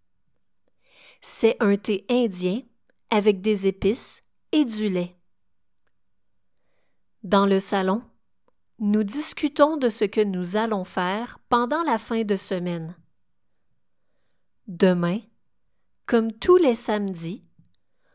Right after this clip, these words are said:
mon mari va travailler au restaurant. Moi, je vais aller au cinéma avec les enfants.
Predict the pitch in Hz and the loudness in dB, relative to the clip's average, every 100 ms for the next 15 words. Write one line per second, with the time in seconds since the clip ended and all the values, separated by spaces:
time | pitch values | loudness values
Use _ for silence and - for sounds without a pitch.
0 | _ - 202 220 226 233 233 320 294 208 | _ -2 2 4 2 0 0 0 0 -2
1 | - 208 196 190 196 226 - 285 269 233 | -2 -2 0 -2 -2 -4 -2 0 0 0
2 | - - 185 175 165 _ _ _ _ _ | -2 -2 -2 -2 -10 _ _ _ _ _
3 | _ _ _ _ _ _ _ _ _ _ | _ _ _ _ _ _ _ _ _ _
4 | _ - 185 185 254 - _ _ _ _ | _ -4 0 0 -2 -10 _ _ _ _
5 | _ _ _ _ - 196 202 202 214 220 | _ _ _ _ -12 -2 4 4 6 4
6 | 208 226 269 214 - - 214 202 202 202 | 4 2 0 0 -2 -2 0 0 0 -2
7 | 202 208 180 180 - 175 175 165 - 175 | -2 -4 -4 -6 -6 -6 -6 -8 -8 -10